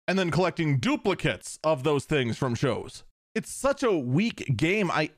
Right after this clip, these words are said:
absolutely hate it. I can't, f-, in good conscience, promote that at all. It is absolutely a terrible, terrible product. So while I'm e-, while I'm eager to go ahead and take on a sponsorship,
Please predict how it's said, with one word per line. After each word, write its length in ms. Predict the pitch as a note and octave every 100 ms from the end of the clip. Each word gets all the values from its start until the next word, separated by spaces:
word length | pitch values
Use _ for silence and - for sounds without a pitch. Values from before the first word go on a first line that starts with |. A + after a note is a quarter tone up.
| -
absolutely 520 | D#3 G3 - A#2 B2+
hate 360 | A#2+ B2 E3 C#3
it. 280 | - - - _ _ _ -
I 60 |
can't, 360 | G3 D#3 G2 C3
f-, 180 | - -
in 180 | C3+ A#2
good 180 | A#2+
conscience, 640 | G2+ C3 A2 A2 A#2+ - - _ _ _ _
promote 360 | B2 C3+ G#2 -
that 240 | G2 - -
at 180 | C3 A2
all. 280 | - - - _ _ _ -
It 80 |
is 180 | C3 A#2 - _ -
absolutely 1300 | E3+ E3 A#2+ - B2 G#2+ A2 B2 D#3+ - G#2 F#2+ E3 _ _ _
a 80 | A2 - _ _ -
terrible, 760 | - - B3 A3 - - - _ _ _ -
terrible 460 | - B3 G3+ C3+
product. 580 | G#2 A#2+ F#2 - - - _ _ _ -
So 80 | F#3
while 140 | E3+
I'm 260 | D3 C#3+ -
e-, 120 | E3
while 220 | D3+ C3+
I'm 180 | A#2+ G#2+ -
eager 560 | A3 G3+ B2+ F#2 - - _ _ - -
to 120 | D#3
go 240 | C#3+ C#3 A#2
ahead 320 | C3+ B2 A#2+
and 180 | A#2 A2
take 240 | C3+ A#2+
on 160 | B2 A#2
a 60 |
sponsorship, 680 | - C3 A#2 B2+ - A#2